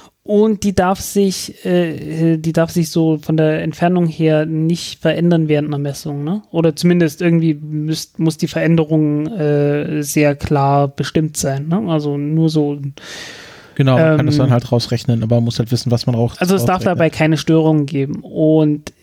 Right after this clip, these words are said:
Speaker 1: die haben das, glaub ich, so gelöst, dass man halt eine, eine freischwebende Masse im Inneren von dem Satelliten hat.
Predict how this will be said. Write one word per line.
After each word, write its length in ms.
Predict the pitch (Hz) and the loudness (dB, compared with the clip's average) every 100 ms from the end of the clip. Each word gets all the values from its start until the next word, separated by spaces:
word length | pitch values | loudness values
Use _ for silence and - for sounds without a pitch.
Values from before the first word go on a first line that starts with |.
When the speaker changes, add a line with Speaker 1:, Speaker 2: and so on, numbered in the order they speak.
| _ _ | _ _
Speaker 1:
die 120 | 170 170 | -4 -2
haben 180 | 208 | 0
das, 160 | 247 226 | 0 0
glaub 220 | - 208 | 0 0
ich, 100 | 196 | 0
so 140 | 185 180 | -2 -2
gelöst, 420 | 170 170 185 - | 0 0 -2 -4
dass 200 | 175 - | -4 -2
man 260 | 165 165 | -2 0
halt 260 | 156 156 - | -2 -4 -4
eine, 300 | 151 151 175 | -2 0 -2
eine 180 | 151 147 | -4 -8
freischwebende 920 | - 151 185 - - 165 170 170 160 | -6 -4 -4 -4 -2 0 2 2 0
Masse 640 | 156 143 147 165 - 190 170 | 0 0 -2 -4 -2 0 0
im 140 | 170 | -2
Inneren 500 | 185 208 202 170 165 | 2 2 4 2 0
von 200 | - 170 | 0 0
dem 140 | 160 | 0
Satelliten 680 | 156 160 156 160 196 - 156 | 0 -2 -2 -6 -4 -4 -2
hat. 260 | 156 - | -2 -2